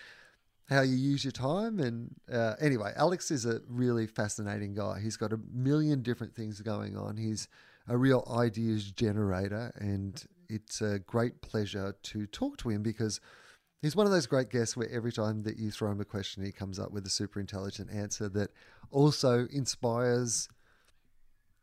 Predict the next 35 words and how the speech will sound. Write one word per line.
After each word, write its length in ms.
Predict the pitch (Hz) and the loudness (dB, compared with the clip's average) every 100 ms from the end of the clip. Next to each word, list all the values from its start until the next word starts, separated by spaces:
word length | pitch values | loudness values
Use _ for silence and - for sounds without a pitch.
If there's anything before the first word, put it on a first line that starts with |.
| _ | _
other 260 | 127 120 120 | 2 4 4
conversations 920 | - 117 120 110 117 120 - 113 104 | 2 0 0 0 0 0 0 -4 -2
and 100 | 113 | 0
other 200 | 110 110 | 0 -2
questions. 760 | - 113 127 - 104 120 151 - | -2 -2 -2 -4 -8 -6 -6 -4
And 180 | 160 220 | -4 0
also, 360 | 220 - 160 | 0 4 6
I 80 | 160 | 6
think 220 | 175 160 | 4 2
that 120 | 147 | 6
a 60 | 143 | 6
lot 200 | 131 131 | 8 6
of 80 | 123 | 6
what 140 | 123 | 2
he 120 | 123 | 2
does 260 | 113 107 104 | 2 0 0
comes 360 | - 107 107 - | -2 -4 -4 -6
from 380 | - 104 104 - - _ _ - | -2 0 -2 -6 -16 _ _ -4
the 100 | 127 | -4
heart, 380 | 95 104 95 - _ - | -2 -4 -4 -8 _ -14
eh, 60 | 147 - | -12 -2
from 160 | 139 | 0
a 60 | 131 | 0
place 340 | - 135 127 131 | 4 4 4 2
of 160 | 110 | 2
real 300 | 117 117 117 | 2 4 2
joy. 340 | 101 107 101 104 | 0 -2 0 -2
So 220 | - 117 | 0 0
when 160 | 123 135 | 2 0
you 60 | |
talk 240 | 135 165 151 | 0 -2 -4
to 100 | 131 | -4
Alex, 360 | 113 110 - | -2 -2 -4
it's 100 | - | -4
always 380 | 123 120 113 107 | 0 4 4 0